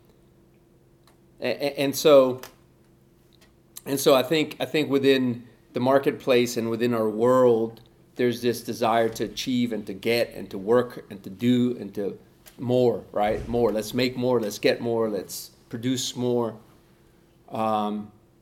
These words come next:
and I think it's kind of permeated into, um,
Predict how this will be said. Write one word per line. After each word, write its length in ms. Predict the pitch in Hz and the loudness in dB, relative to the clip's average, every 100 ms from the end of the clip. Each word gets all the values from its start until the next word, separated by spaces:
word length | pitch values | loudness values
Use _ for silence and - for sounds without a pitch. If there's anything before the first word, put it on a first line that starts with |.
| _ _ _ _ _ - - _ _ _ _ - | _ _ _ _ _ -20 -20 _ _ _ _ -6
and 100 | 131 | -2
I 60 | 123 | 0
think 240 | 131 208 | 2 2
it's 160 | 285 - | 0 -2
kind 240 | - 226 | -2 0
of 100 | 202 | 0
permeated 580 | - 170 175 175 175 165 | 0 2 4 6 4 4
into, 600 | 151 151 165 151 151 151 - _ _ _ _ _ _ _ - | 0 -2 -2 2 2 -2 -10 _ _ _ _ _ _ _ -6
um, 460 | 123 117 113 113 | -2 0 -2 -6